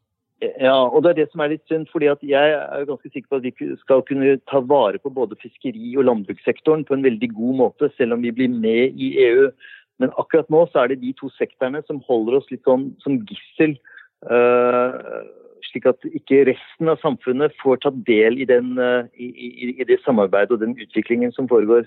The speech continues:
For som du, eh, veldig riktig påpeker, så lever vi i en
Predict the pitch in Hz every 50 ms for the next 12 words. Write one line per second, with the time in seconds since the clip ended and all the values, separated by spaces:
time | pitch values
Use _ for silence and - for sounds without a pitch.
0 | _ _ - 143 131 - 135 127 123 139 139 139 - - - 123 131 117 117 -
1 | - - 131 117 127 139 139 - - 147 - _ - 135 120 - 127 120 - 175
2 | 190 196 - 170 160 151 127 113 107 104 117 127 139 147 147 151 143